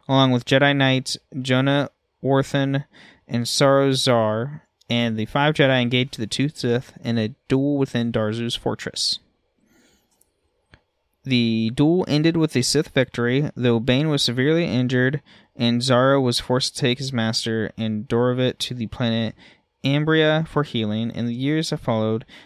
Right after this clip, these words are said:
the Jedi Order established an academy on Tython's surface despite the strong dark side presence,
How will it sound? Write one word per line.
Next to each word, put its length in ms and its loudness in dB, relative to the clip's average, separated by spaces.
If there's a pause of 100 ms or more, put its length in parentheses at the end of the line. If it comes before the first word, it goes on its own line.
the 80 -6
Jedi 460 2
Order 320 -2
established 540 -4
an 80 -4
academy 380 -2
on 100 -2
Tython's 440 -6
surface 360 -2
despite 420 -4
the 60 -8
strong 300 -4
dark 240 -6
side 200 -8
presence, 480 -4